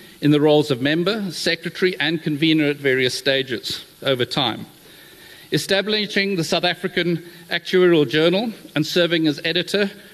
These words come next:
from nineteen ninety-nine to two thousand and fourteen. Guidance to students, including teaching, and particularly in supervision of honours and postgraduate theses, dissertations, and research reports. Enhancing the society's standing by serving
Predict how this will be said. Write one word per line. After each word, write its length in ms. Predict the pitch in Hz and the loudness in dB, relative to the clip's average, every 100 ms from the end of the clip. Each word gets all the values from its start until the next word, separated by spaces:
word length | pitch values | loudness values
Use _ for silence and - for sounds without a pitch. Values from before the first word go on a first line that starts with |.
| - | -4
from 180 | 165 139 | 0 2
nineteen 380 | 147 143 156 147 | 2 0 0 0
ninety-nine 640 | 143 143 139 151 180 190 | 0 0 0 2 2 0
to 100 | 143 | -6
two 220 | - 151 | -4 -2
thousand 380 | 147 135 135 139 | 0 -2 0 -2
and 100 | 127 | -2
fourteen. 500 | 156 135 - 101 95 - - - _ - - - - - - - | 0 0 -2 -10 -10 -20 -20 -20 _ -20 -20 -20 -20 -20 -10 -4
Guidance 480 | 190 220 233 214 - | -2 -2 -2 -4 -4
to 120 | 208 | -4
students, 600 | - 196 185 185 185 170 | -2 0 2 0 -2 -2
including 420 | 151 - 180 170 | -2 2 2 0
teaching, 560 | - 202 190 202 208 190 - - - | -2 -4 -2 -2 -2 -6 -12 -16 -6
and 120 | 147 | -2
particularly 440 | 165 - 214 208 | -2 -2 -2 0
in 80 | 185 | 0
supervision 640 | 165 185 - 147 165 185 | 0 -4 -2 -4 -2 0
of 100 | 151 | 0
honours 360 | 151 160 180 165 | 2 0 2 0
and 120 | 151 | -2
postgraduate 680 | 175 170 170 165 160 160 - | 0 -2 0 -2 0 -4 -2
theses, 420 | 165 165 180 147 | -2 0 -4 -2
dissertations, 760 | 170 160 156 156 147 - 147 139 | -2 0 0 0 -2 0 -2 -2
and 140 | 131 | 0
research 420 | 190 190 175 170 | 0 0 -4 -2
reports. 540 | 165 - 165 - - - - - - - - - - - | -4 -2 -2 -4 -10 -10 -20 -20 -20 -20 -20 -20 -20 -8
Enhancing 560 | 139 147 185 208 214 185 | 0 2 2 0 -2 0
the 80 | 175 | -2
society's 640 | 165 151 175 170 170 139 | -2 -2 -2 -2 -4 -6
standing 480 | - 185 202 196 165 | -2 -2 0 -2 -2
by 120 | 147 | -4
serving 560 | 139 180 175 180 175 | 0 2 2 2 -2